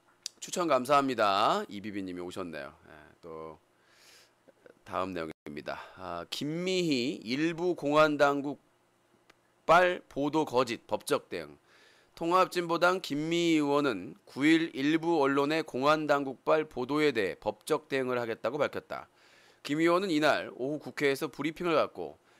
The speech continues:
방금 서울신문에서 공안당국발 보도로 진보당 이석기 의원과 제가 북한 측과 지속적으로 의사소통을 하는 이른바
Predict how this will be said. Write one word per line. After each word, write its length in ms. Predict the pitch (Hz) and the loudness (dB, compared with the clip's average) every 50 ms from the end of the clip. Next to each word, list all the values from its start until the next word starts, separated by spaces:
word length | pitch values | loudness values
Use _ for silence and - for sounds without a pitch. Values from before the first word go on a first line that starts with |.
| _ _ _ | _ _ _
방금 420 | - 117 117 131 139 143 175 190 | 0 2 2 2 2 0 -4 -4
서울신문에서 800 | 185 - 196 196 202 202 185 - 185 170 156 147 135 117 104 101 82 | -4 -4 -2 0 0 0 -2 -4 -4 -4 -2 -2 -2 -2 -2 -4 -6
공안당국발 960 | - - 113 127 139 143 147 143 135 135 135 131 127 117 - - 139 139 135 | -6 -6 -2 0 0 0 2 0 0 -2 -2 -2 -6 -12 -4 0 2 2 2
보도로 580 | 120 117 117 117 120 123 113 90 76 101 139 - _ _ _ _ _ _ _ | 0 -2 -4 -2 0 0 0 -2 -2 -6 -10 -14 _ _ _ _ _ _ _
진보당 640 | - - - 135 147 151 151 160 165 170 180 185 180 | -8 -6 -6 -4 -4 -2 -2 0 2 2 2 0 0
이석기 560 | 131 120 127 147 156 - 180 175 175 - 160 156 | -4 -6 -8 -6 -4 -4 -4 -4 -4 -4 -4 -2
의원과 600 | 143 135 127 123 120 120 113 98 90 78 - - _ _ _ _ _ _ _ _ _ _ | -2 0 0 -2 -2 -2 -4 -4 -4 -4 -6 -10 _ _ _ _ _ _ _ _ _ _
제가 440 | - 113 120 131 139 127 104 - - _ _ | -2 -2 0 4 4 4 2 2 -4 _ _
북한 400 | - 120 - - 151 151 147 139 | -16 -10 -4 0 2 2 2 0
측과 640 | - - - - _ - 160 170 175 165 147 - - | -2 -8 -8 -6 _ 2 4 6 6 4 4 0 -4
지속적으로 800 | - - - 123 - 160 151 - - 151 156 135 139 135 113 92 82 104 | -8 -8 -6 -4 -4 -4 -4 -6 -2 -2 -2 0 0 0 -2 -2 -2 -4
의사소통을 640 | 135 143 - 170 160 156 147 151 139 - 147 143 139 139 | -4 -2 2 4 4 4 2 0 -6 -8 -6 -4 -2 -2
하는 180 | 135 135 139 | -2 -2 -2
이른바 520 | 120 113 123 127 120 117 87 73 92 - | -4 -4 -4 -2 0 0 0 0 -4 -10